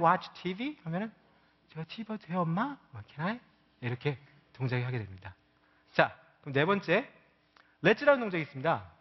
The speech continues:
let's라는 동작은요, 손을 이렇게 올리고요. Let's! 자, 여러분 다 같이 우리 let's! Let's! 네, 바로 이 let's는 뭐뭐 하자라는 이 패턴이죠. 그래서 "Let's have a lunch."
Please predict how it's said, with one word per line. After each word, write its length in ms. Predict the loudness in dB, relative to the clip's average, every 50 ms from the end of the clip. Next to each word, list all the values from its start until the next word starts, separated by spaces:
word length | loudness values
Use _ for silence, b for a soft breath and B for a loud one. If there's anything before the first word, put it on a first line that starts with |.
| _ _ _ 2
let's라는 340 | 2 2 6 6 6 6 6
동작은요, 480 | 4 2 0 0 0 2 2 0 0 -2
손을 180 | -4 -2 -2 -2
이렇게 140 | 0 0 2
올리고요. 340 | 2 2 4 4 4 2 2 -2 -10 2
Let's! 220 | 6 6 6 6 4 -2 -12 -20 -20 -20 _ _ _ _ _ _
자, 60 | 2 4
여러분 180 | 4 6 6
다 100 | 6 6
같이 220 | 6 6 4 2 0
우리 180 | 0 0 -2 -2 -4
let's! 360 | 4 6 8 8 8 4 0 -4 -12 -18 -20 -20 -20 _ _ _ B B B B B B B B B B B 4
Let's! 320 | 8 8 8 8 6 2 -2 -8 -20 -20 -20 -20 -20 B B B B B B B B B B B B -2
네, 100 | 0 2
바로 160 | 4 4 4
이 60 | 4 6
let's는 400 | 6 4 4 2 0 -4 -4 -2
뭐뭐 180 | 0 0 0 -2
하자라는 1000 | -2 -2 4 6 6 6 6 4 0 -6 -18 -20 _ _ _ _ -8 -6 -6 -6
이 40 | -6
패턴이죠. 480 | -6 -8 -8 -6 -6 -8 -8 -8 -12 -16 -16
그래서 140 | -14 -14 -14 b b b b b b b _
"Let's 340 | 6 6 8 8 6 2 -4 -14 -20 -20 _ _ _ _ _ _ _ _ _ _ _ _ _ _ _ _ _ _ -2
have 140 | 0 2 6
a 60 | 6
lunch." 500 | 6 6 6 2 -4 -10 -12 -14 -14 -16